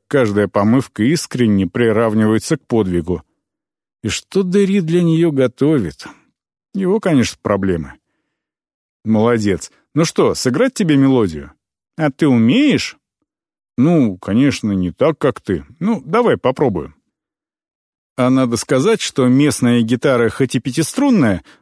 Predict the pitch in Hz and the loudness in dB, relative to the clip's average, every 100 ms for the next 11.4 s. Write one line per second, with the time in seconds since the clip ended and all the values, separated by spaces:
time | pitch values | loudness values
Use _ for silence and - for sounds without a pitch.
0 | - 135 190 - - 254 226 139 131 135 | -2 0 0 -2 -2 0 2 2 4 2
1 | 123 - 247 170 107 92 - 240 254 185 | 0 0 -2 0 0 -2 -2 -2 0 2
2 | 135 127 175 - 175 214 196 240 - - | 2 2 2 0 -2 -2 -2 -4 -4 0
3 | 131 101 80 76 _ _ _ _ _ 135 | 0 0 -2 -10 _ _ _ _ _ 0
4 | 147 135 139 - 151 131 147 123 - 143 | 0 0 -2 0 0 0 0 0 0 2
5 | 151 143 127 165 180 165 104 80 82 101 | 2 2 0 0 2 2 0 -4 -10 -6
6 | 170 277 233 151 240 - 165 104 - 123 | 0 2 2 0 -2 0 0 0 0 0
7 | 117 113 110 180 139 120 117 120 104 78 | 2 0 -2 -2 0 0 0 0 0 -2
8 | 71 - _ _ _ _ _ _ _ 262 | -10 -16 _ _ _ _ _ _ _ 0
9 | 226 196 233 247 185 170 214 - 165 180 | 0 0 0 0 0 0 0 0 0 2
10 | 190 151 139 185 156 117 147 165 127 170 | 2 2 2 2 0 2 2 2 2 0
11 | - 98 76 | 0 -2 -2